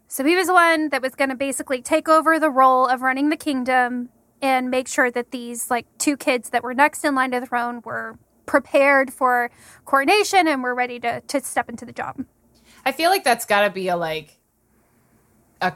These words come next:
Speaker 2: somewhat common thing in the royal family in, like, the seventeen hundreds, like, how often people die and dying unexpectedly. And
Speaker 1: Hmm, yeah.
Speaker 2: I feel like it probably wouldn't be super uncommon for, like, a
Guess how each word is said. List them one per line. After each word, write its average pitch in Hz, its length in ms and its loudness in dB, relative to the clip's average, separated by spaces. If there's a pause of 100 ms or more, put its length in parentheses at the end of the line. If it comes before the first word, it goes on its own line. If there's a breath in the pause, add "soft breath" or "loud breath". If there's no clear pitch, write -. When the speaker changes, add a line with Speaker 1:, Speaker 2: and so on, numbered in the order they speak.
Speaker 2:
somewhat 202 520 0
common 180 460 -2
thing 175 340 -4
in 156 400 -12
the 170 80 -4
royal 160 240 -2
family 160 500 -6
in, 151 140 -6
like, 156 140 -8
the 170 80 -10
seventeen 160 440 -8
hundreds, 156 520 -8
like, 156 180 -8
how 180 160 2
often 170 300 2
people 165 260 -4
die 160 400 2
and 156 240 -4
dying 165 280 0
unexpectedly. 165 1000 -6
And 294 300 4
Speaker 1:
Hmm, 233 220 -10 (180)
yeah. 254 180 2
Speaker 2:
I 240 60 4
feel 226 100 2
like 262 100 4
it 262 60 -2
probably 214 240 2
wouldn't 202 180 -2
be 180 80 -6
super 180 320 -6
uncommon 165 520 -4
for, 160 100 -8
like, 151 160 -4
a 151 140 -10